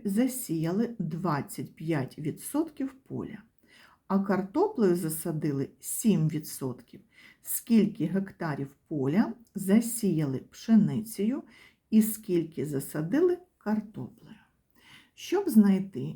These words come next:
відсотки від числа, потрібно число поділити на сто і помножити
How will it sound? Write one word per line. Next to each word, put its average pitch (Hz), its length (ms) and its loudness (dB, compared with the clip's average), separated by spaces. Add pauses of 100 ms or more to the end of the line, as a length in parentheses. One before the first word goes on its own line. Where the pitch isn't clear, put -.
відсотки 202 840 -4
від 190 220 2
числа, 131 640 -6 (240)
потрібно 160 640 -4
число 175 680 -4
поділити 214 640 2
на 139 180 -6
сто 208 520 -8 (540)
і 220 140 4
помножити 151 1040 -4